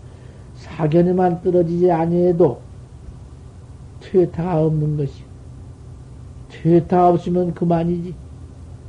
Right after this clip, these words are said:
성불이 좀 늦을지언정, 뭐 못할 것이 무엇이요?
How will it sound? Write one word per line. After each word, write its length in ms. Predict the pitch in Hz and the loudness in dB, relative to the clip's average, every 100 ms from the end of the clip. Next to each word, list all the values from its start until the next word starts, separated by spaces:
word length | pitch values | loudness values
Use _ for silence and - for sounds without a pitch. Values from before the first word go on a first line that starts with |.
| - - - - - | -16 -16 -16 -16 -12
성불이 520 | - 170 180 175 180 | -2 2 6 6 8
좀 280 | 180 175 170 | 6 6 2
늦을지언정, 840 | 160 180 160 185 180 175 175 - - - - - - - - - - - - - - - - - - - - - | 2 2 4 6 6 8 6 4 -4 -16 -18 -18 -18 -16 -18 -18 -16 -16 -16 -16 -16 -18 -16 -16 -16 -16 -16 -4
뭐 220 | 170 185 190 | 6 10 10
못할 540 | 175 165 180 180 180 | 10 8 10 8 6
것이 260 | 185 156 180 | 6 4 4
무엇이요? 420 | 175 175 - | 6 4 2